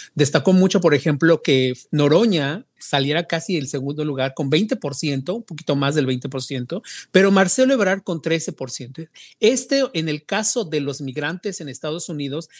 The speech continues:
es un mensaje claro a la falta de trabajo que hizo Ebrard a favor de los inmigrantes en Estados Unidos y particularmente en la atención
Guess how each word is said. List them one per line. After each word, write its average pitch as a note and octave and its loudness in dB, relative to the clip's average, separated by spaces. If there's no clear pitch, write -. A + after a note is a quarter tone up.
es F#3 0
un B3 2
mensaje F#3+ -2
claro D#3 -2
a C#3+ -4
la C3 -6
falta F#3 -4
de G#3 0
trabajo C#3+ -6
que D#3+ -6
hizo D#3+ -2
Ebrard C3 -2
a G3 4
favor E3 0
de F#3+ -6
los D#3+ -8
inmigrantes C3 -8
en B2+ -8
Estados C#3+ -2
Unidos C#3+ 0
y D#3+ -2
particularmente D#3+ 2
en C#3+ 2
la C3 0
atención C3 -4